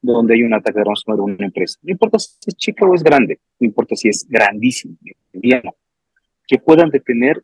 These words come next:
el ciclo productivo de esa empresa, a lo que se dedique. No importa, o sea, que vean que puede pasar y que si detienen el, el, el flujo productivo de una empresa,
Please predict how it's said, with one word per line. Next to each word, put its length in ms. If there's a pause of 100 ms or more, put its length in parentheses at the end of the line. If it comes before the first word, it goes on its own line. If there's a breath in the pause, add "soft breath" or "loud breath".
(120)
el 120
ciclo 400
productivo 560
de 100
esa 160
empresa, 460 (200)
a 80
lo 140
que 100
se 100
dedique. 360 (760)
No 140
importa, 320
o 80
sea, 120 (360)
que 280
vean 420 (260)
que 140
puede 320
pasar 320
y 80
que 160
si 300
detienen 440
el, 100 (160)
el, 260
el 160
flujo 260
productivo 680 (360)
de 80
una 160
empresa, 440